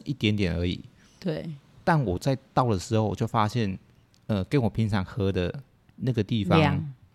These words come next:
Speaker 1: 对，那个量差不多了。
Speaker 2: 对。
Speaker 1: 但是那个牛奶又剩一点点而已。
Speaker 2: 又剩一小口。
Speaker 1: 又剩一小口。所以我决定我不要这么做，
Speaker 2: 果断，
Speaker 1: 就还是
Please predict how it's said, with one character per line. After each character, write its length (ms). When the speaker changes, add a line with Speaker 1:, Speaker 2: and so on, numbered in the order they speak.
Speaker 1:
对， 340
那 100
个 80
量 200
差 180
不 100
多 220
了。 60
Speaker 2:
对。 280
Speaker 1:
但 160
是 140
那 100
个 100
牛 180
奶 220
又 100
剩 240
一 220
点 220
点 20
而 40
已。 80
Speaker 2:
又 20
剩 180
一 60
小 260
口。 360
Speaker 1:
又 60
剩 160
一 60
小 180
口。 140
所 180
以 40
我 100
决 200
定 200
我 100
不 100
要 100
这 80
么 120
做， 380
Speaker 2:
果 200
断， 40
Speaker 1:
就 60
还 80
是 280